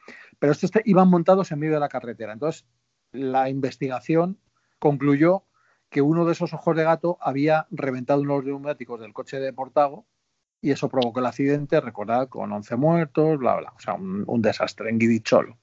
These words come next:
Vale. Eh, cuando Ferrari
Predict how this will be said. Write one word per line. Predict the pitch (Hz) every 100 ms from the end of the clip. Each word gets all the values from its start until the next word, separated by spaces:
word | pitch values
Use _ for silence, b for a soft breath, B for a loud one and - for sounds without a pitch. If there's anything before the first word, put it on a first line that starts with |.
| _
Vale. | - - - B B B B B B B B B B B - _ _ _ -
Eh, | 156 147 147 -
cuando | - 165 160 156
Ferrari | - 156 185 175 127